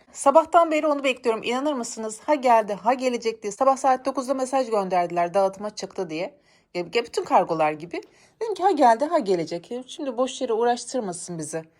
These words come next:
Bekleyeyim dedim, dedim, dedim. Baktım gelmiyor. Dedim ki oturayım da oje süreyim bari. Bunu sürdüm. Bu tam kurumuştu. Şuna bakın ya. Ojelerimden oldum. Bir de mavi süreyim demiştim. Cüzdandan kartı çıkartırken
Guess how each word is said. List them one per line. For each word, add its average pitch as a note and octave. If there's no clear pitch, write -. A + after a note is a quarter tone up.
Bekleyeyim C4+
dedim, A3+
dedim, A3+
dedim. A#3+
Baktım B3
gelmiyor. A#3+
Dedim B3+
ki A#3
oturayım G3+
da F3
oje F3+
süreyim D3
bari. C3+
Bunu A#3+
sürdüm. A3+
Bu G3
tam A#3+
kurumuştu. G#3+
Şuna F3+
bakın D3
ya. C3
Ojelerimden A#3+
oldum. F3+
Bir -
de A#3
mavi A3
süreyim F#3
demiştim. E3+
Cüzdandan G#3+
kartı A3+
çıkartırken A3+